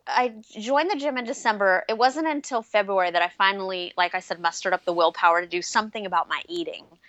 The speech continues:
because y-, just going to the gym alone and eating like crap all the time isn't, d-,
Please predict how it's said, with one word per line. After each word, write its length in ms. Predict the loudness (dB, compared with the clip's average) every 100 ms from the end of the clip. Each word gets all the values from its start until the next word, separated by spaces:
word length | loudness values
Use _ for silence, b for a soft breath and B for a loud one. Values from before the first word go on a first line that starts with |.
| b b b b
because 540 | -8 4 8 8 4 -10 -14
y-, 200 | -12 -6 0
just 200 | 2 6
going 140 | 6
to 60 | 6
the 80 |
gym 240 | 2 2 4
alone 300 | 6 6 6
and 120 | 0
eating 200 | -4 -4
like 180 | -2 -2
crap 340 | -2 2 2 0
all 100 | -4
the 80 |
time 260 | -4 -6 -8
isn't, 260 | -12 -10 2
d-, 140 | 2